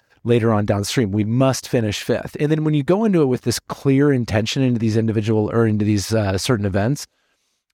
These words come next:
you are, you, you, you, you have a pathway to success.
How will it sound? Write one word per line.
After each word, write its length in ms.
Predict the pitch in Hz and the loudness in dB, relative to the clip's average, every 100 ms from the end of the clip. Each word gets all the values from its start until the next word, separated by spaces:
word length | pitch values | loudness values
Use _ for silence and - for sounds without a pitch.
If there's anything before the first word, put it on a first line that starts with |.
| _ - | _ -4
you 280 | 143 147 127 | 0 4 4
are, 320 | 117 110 - | 4 2 0
you, 300 | 117 123 113 - _ _ _ - | 0 0 0 -4 _ _ _ -6
you, 160 | 127 - | -6 -2
you, 260 | 131 127 117 | 0 0 0
you 180 | 117 120 | 0 0
have 160 | 151 | 2
a 60 | 131 - | -2 -6
pathway 760 | - 190 190 - 110 85 95 - _ _ _ | -6 -2 -2 -2 -2 -2 -4 -10 _ _ _
to 420 | - 135 120 110 - | 0 2 2 -2 -6
success. 680 | - 135 - - - - | -6 -6 -4 -6 -6 -14